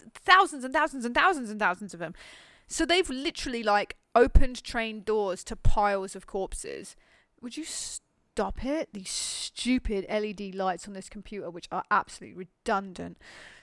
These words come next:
Anyway, you've pushed people, children, women, into a gas chamber and then dragged those corpses out. You've set fire to people in a pit. You've executed people in ways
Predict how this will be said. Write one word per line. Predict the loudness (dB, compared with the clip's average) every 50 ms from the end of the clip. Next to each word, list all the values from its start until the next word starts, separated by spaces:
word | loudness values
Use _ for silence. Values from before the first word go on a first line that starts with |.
| _ -4
Anyway, | 0 0 0 0 -2 -8 _ _ _ _ _ _ _ _ _ _ _ _ _ _ _ _ _ _ _ -10
you've | -6 0 4 6 6 6 6 4 2 -2 -10 -20 _ _ _ _ _
pushed | 10 10 10 10 4 0 -4 -6 -4
people, | -4 -2 -2 -4 -4 -6 -8 -10 -10 -12
children, | -10 -6 -4 -2 0 0 -2 -4 -8 -14 -16 -16 _
women, | -4 -2 0 0 0 -4 -10 _ _ _ _ _ _
into | -6 -4 -4 -4 -6 -6 -8 -8
a | -10 -10 _
gas | 4 6 6 6 4 -4
chamber | -12 -14 -14 -14 -14 -12 -12 -12 -8 -6
and | -6 -4 -4
then | -4 -6 -6 -8 -14
dragged | -18 -14 -12 -8 -2 0 2 4 4 4 2 2 0 -4 -6 -6
those | -6 -6 -6 -6
corpses | -6 -6 -6 -4 -4 -6 -10 -8 -4
out. | -4 -4 -4 -4
You've | -8 -8 -8 -8 -8 -8 -10 -10
set | -10 -8 -2 0 0 -2 -2 -4
fire | -12 -18 -18 -18 -2 2 4 6 6 6 6 2 0
to | 0 -4 -6
people | -4 -4 -4 2 4 4 4
in | 4 0 -4
a | -6 -8
pit. | 6 _ 8 8 8 6 0 -8 _ -20 -20 -20 -20 _ _ _ _ _ _ _ _ _
You've | -8 -4 -2 -2 -2 -2 -4 -6 -4
executed | -2 -2 -2 -4 -8 -10 -10 -10 -10 -12 -10 -12 -12 -10
people | -10 -10 -10 -10 -10 -10 -10
in | -12 -10 -8
ways | -6 -6 -6 -6 -8 -10 -12 -16 -18 -20 -20 -20